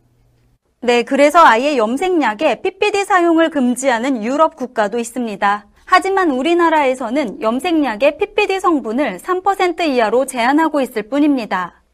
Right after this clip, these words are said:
국내에서 이 성분을 포함한 염색제는 전체 염색약의 삼분의 이 정도인데요.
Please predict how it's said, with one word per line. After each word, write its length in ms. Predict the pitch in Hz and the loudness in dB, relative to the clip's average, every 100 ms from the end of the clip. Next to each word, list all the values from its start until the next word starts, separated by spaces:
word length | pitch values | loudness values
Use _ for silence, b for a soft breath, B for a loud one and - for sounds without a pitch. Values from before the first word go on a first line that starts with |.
| _ _ | _ _
국내에서 600 | - 277 302 294 294 330 | 0 2 2 2 2 2
이 180 | 262 285 | 2 0
성분을 540 | 370 370 370 359 339 | 0 0 0 0 0
포함한 400 | 339 311 285 277 | 2 4 4 2
염색제는 920 | 220 214 247 302 - 233 233 294 196 | 0 -2 -4 -6 -4 -4 -2 -4 -4
전체 460 | 202 247 240 339 285 | -6 -6 -2 0 2
염색약의 720 | 214 233 311 285 220 196 240 | 0 0 -2 -2 -2 -2 -2
삼분의 600 | 269 349 349 339 277 240 | 0 -2 0 0 0 -2
이 60 | 247 | -4
정도인데요. 880 | 240 233 233 202 190 190 247 254 | -4 -4 -4 -4 -4 -2 -2 -4